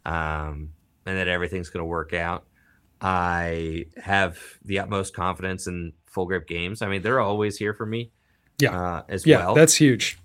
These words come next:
Speaker 2: for sure.
Speaker 1: It is. It is, because I'm not, I'm never truly alone.
Speaker 2: Right.
Speaker 1: I have the backing of the shop, and the shop is doing better than ever.
Speaker 2: Mm-hmm.
Speaker 1: And, you know, I've been a part of that, and it's not just because of P T C G O.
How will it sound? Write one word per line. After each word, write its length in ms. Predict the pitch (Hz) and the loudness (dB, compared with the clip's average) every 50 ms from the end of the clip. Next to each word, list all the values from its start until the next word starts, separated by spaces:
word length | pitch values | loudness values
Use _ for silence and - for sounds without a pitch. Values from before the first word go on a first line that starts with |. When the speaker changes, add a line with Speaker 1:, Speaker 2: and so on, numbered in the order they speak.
| - _ _ | -20 _ _
Speaker 2:
for 140 | - - 139 | -6 -4 -4
sure. 180 | - - 139 117 | -2 -2 -2 -2
Speaker 1:
It 120 | 104 110 | 0 2
is. 460 | 135 139 107 78 76 80 - - - - | 4 4 2 2 -2 -6 -10 -14 -12 0
It 140 | - 214 254 | 2 4 6
is, 280 | 294 262 180 - - - | 6 6 4 4 0 -6
because 280 | 165 156 165 196 165 | -2 0 2 4 4
I'm 120 | 185 180 190 | 4 4 6
not, 220 | 190 190 185 - | 6 6 4 4
I'm 160 | - 156 160 170 | 2 0 0 2
never 220 | 175 180 170 175 | 0 0 0 0
truly 380 | - - - 151 131 127 120 110 | -2 -4 -4 -4 -4 -2 -2 -2
alone. 420 | 104 98 92 92 90 92 101 135 - _ _ _ _ _ _ _ _ _ - | -2 -2 -2 -4 -4 -4 -6 -8 -12 _ _ _ _ _ _ _ _ _ -8
Speaker 2:
Right. 200 | 117 104 98 - - - _ _ _ _ _ - | -8 -8 -8 -10 -14 -20 _ _ _ _ _ -4
Speaker 1:
I 380 | 95 98 95 95 95 95 92 | -2 0 0 2 0 0 -2
have 300 | 90 95 104 107 107 107 | -2 0 -2 -2 -2 -2
the 80 | 104 98 | -6 -6
backing 440 | 80 98 90 92 90 - 120 110 98 | -4 -2 -2 -2 -4 -4 -6 -6 -6
of 100 | 98 87 | -6 -6
the 100 | 90 82 | -8 -8
shop, 480 | - - 90 80 87 107 110 - _ _ _ _ _ | -8 -6 -4 -4 -4 -4 -4 -8 _ _ _ _ _
and 240 | 92 92 92 92 90 | -10 -8 -8 -8 -8
the 40 | 87 | -10
shop 400 | 82 - - 90 87 104 101 - | -8 -6 -4 -4 -4 -4 -6 -6
is 160 | 107 92 - | -8 -8 -6
doing 300 | - 104 95 95 90 85 | -6 -4 -4 -4 -4 -4
better 260 | 85 90 80 87 90 | -4 -4 -2 -2 -4
than 180 | 87 85 85 80 | -4 -4 -6 -6
ever. 340 | 80 80 80 90 107 - - - _ _ _ _ _ _ _ - - _ _ - | -6 -4 -2 -2 -2 -4 -6 -12 _ _ _ _ _ _ _ -20 -20 _ _ -4
Speaker 2:
Mm-hmm. 280 | 101 95 92 92 90 | 0 0 2 2 2
Speaker 1:
And, 460 | 90 87 87 87 85 - - - - - _ _ _ _ - | 0 -2 -4 -6 -8 -10 -12 -14 -16 -18 _ _ _ _ -8
you 100 | 104 95 | -6 -4
know, 180 | 90 90 87 - | -2 -2 -2 -2
I've 300 | 90 87 92 90 - - | 0 0 0 -2 -2 -2
been 120 | 104 92 | -2 -2
a 40 | 87 | -2
part 220 | - - 90 82 85 | -2 -4 -2 -2 0
of 60 | 87 | 2
that, 360 | 101 113 127 135 - - _ _ _ _ _ - | 4 4 4 4 2 -2 _ _ _ _ _ -10
and 460 | - 95 95 90 87 87 85 85 82 85 | -6 -6 -4 -4 -4 -4 -6 -6 -6 -8
it's 180 | 80 - - | -8 -6 -2
not 340 | 110 101 98 98 - - _ | 2 2 2 2 -2 -6 _
just 380 | - - 101 92 95 - - - | -8 -6 -4 -4 -6 -8 -10 -10
because 380 | 104 90 - 92 87 85 82 | -10 -8 -6 -4 -4 -4 -6
of 140 | 85 76 76 | -8 -10 -12
P 140 | - - 85 | -12 -12 -12
T 120 | 76 - | -12 -14
C 180 | - - - 80 | -14 -14 -12 -12
G 220 | 76 82 80 82 | -10 -10 -8 -8
O. 280 | 80 80 - - 50 - | -8 -8 -8 -10 -14 -16